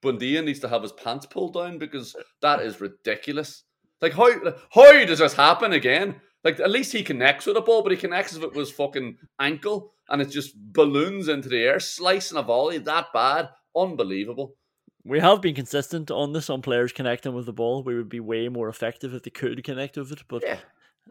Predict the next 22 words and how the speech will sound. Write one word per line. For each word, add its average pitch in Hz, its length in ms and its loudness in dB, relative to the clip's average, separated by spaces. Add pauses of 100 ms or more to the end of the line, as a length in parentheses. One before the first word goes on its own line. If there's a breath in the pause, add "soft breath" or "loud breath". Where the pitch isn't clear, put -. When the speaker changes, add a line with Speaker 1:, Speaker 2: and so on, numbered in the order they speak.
(120)
Speaker 1:
You, 180 160 -8
you, 196 220 0
like, 180 120 0
we're 175 300 0
not 190 120 4
gonna 101 140 -6
contradict 123 440 -4
ourselves 156 320 0
in 107 60 -4
this 104 140 -2
podcast. 180 440 0
That's 165 160 0
something, 147 260 -4
that's 156 180 -2
one 131 160 0
of 123 60 -10
the 120 100 -4
things 120 240 -6
that 110 60 -12
we 113 180 -8
think 107 260 -10
is, 98 280 -10